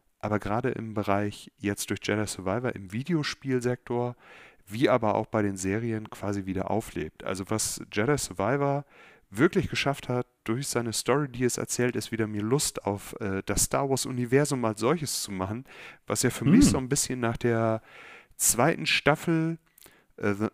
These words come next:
Speaker 1: von, äh, Mandalorian so ein bisschen dann so abgeflacht ist, insbesondere weil das letzte dann, was ich gesehen hab, war ja die Obi-Wan-Serie,
Speaker 2: <laughs>
Speaker 1: die ich ja auch dann ehrlich gesagt nach Folge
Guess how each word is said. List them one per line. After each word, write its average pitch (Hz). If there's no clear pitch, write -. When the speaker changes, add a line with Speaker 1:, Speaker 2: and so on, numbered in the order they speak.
Speaker 1:
von, 104
äh, 101
Mandalorian 120
so 113
ein 110
bisschen 123
dann 107
so 107
abgeflacht -
ist, -
insbesondere 92
weil 95
das 95
letzte 101
dann, 95
was 101
ich 117
gesehen 101
hab, -
war 98
ja 95
die 101
Obi-Wan-Serie, 120
Speaker 2:
<laughs> -
Speaker 1:
die 147
ich 151
ja 131
auch 135
dann 127
ehrlich 127
gesagt 117
nach 117
Folge 120